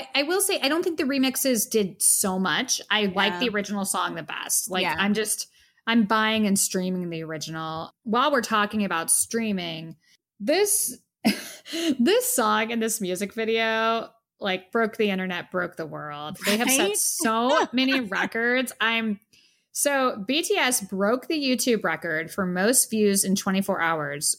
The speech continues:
Speaker 1: with a hundred and one point one million views.
Speaker 2: My gosh.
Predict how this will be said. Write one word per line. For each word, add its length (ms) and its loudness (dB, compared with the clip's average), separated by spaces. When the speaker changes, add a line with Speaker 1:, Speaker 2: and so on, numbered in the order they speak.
Speaker 1:
with 160 -2
a 80 0
hundred 680 2
and 280 2
one 380 0
point 380 -6
one 520 -2
million 640 -4
views. 640 -8
Speaker 2:
My 220 0
gosh. 920 2